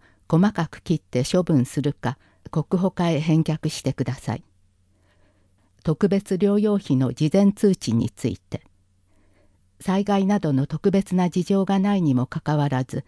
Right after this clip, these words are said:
一年以上前の国民健康保険料を納付していない人に、事前通知書を七月中に送付します。事前通知書を受領後、一括納付できない理由があるときは、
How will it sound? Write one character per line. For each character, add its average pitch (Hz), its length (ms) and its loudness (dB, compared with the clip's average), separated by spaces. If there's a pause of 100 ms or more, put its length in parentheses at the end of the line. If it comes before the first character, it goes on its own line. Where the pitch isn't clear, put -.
(340)
一 170 240 -2
年 208 300 4
以 220 60 0
上 160 240 0
前 160 280 2
の 127 220 -2
国 185 360 -2
民 190 180 2
健 196 320 0
康 196 140 -2
保 202 120 -2
険 196 320 0
料 139 280 2
を 127 100 0
納 175 220 2
付 180 160 -2
し - 140 -10
て 170 100 2
い 170 120 2
な 165 180 0
い 156 80 -2
人 - 260 -4
に、 135 220 2 (440)
事 175 200 0
前 202 180 4
通 190 240 0
知 - 140 -8
書 165 260 0
を 156 160 -2
七 - 240 -4
月 196 300 0
中 185 180 0
に 160 160 2
送 156 220 -2
付 147 160 -4
し - 180 -2
ま 127 160 0
す。 - 200 -20 (640)
事 175 200 -2
前 196 180 4
通 196 240 -2
知 - 120 -10
書 185 240 0
を 170 60 4
受 156 240 0
領 156 260 0
後、 143 260 -4 (400)
一 160 180 -2
括 208 280 0
納 214 180 2
付 151 160 -6
で 143 140 -4
き - 120 -4
な 170 160 2
い 131 100 0
理 156 180 0
由 180 160 0
が 180 160 -2
あ 180 60 -2
る 139 120 -6
と 123 140 -6
き 135 180 -2
は、 120 160 -6